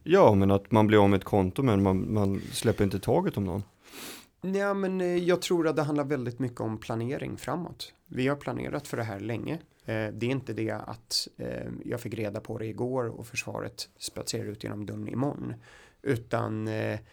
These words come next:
Speaker 2: det finns en plan lagd. Vi har scenarioplanerat i flera månader. Så här gör vi om vi tappar Försvarsmakten och så här gör vi om vi fortsätter med Försvarsmakten. Och det som är det mest intressanta, tycker väl jag, det är att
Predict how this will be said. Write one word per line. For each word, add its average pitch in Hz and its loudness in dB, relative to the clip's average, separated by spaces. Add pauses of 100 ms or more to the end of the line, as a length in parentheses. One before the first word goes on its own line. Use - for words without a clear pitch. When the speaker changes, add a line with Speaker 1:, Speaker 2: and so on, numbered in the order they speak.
(280)
Speaker 2:
det 131 -2
finns 147 2
en 127 -2
plan 117 -8
lagd. 123 -4
Vi 113 -4
har 120 -2
scenarioplanerat 120 -4
i 120 -8
flera 120 -8
månader. 120 -6
Så - -8
här 117 -6
gör 160 -4
vi 156 -6
om 151 -4 (100)
vi - -10
tappar 117 -8
Försvarsmakten 208 -8
och 180 -6
så 170 -4
här 135 -2
gör 127 -4
vi 127 -4
om 127 -4
vi 123 -6
fortsätter - -10
med - -10
Försvarsmakten. - -10 (800)
Och 131 0
det 131 6
som 127 2
är 123 -2
det 123 -4
mest 147 0
intressanta, 135 -2
tycker 117 -6
väl 113 -2
jag, 139 0
det 135 2
är 131 2
att - -4